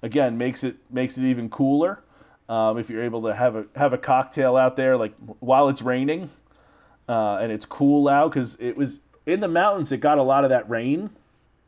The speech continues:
But, uh, I, I took a picture leaving the, the next morning.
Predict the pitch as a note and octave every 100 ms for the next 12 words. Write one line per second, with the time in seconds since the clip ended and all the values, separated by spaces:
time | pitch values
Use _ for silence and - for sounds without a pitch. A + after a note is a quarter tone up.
0 | _ D3 C3+ - _ _ _ _ - D#3+
1 | C#3 C#3+ C#3 C3+ E3 G3+ D3+ D3+ F3+ -
2 | D3 C#3+ G3+ F3+ C3 B2+ - C#3 C3 B2+
3 | B2+ C#3+ D3+ - D3+ F3 D#3 B2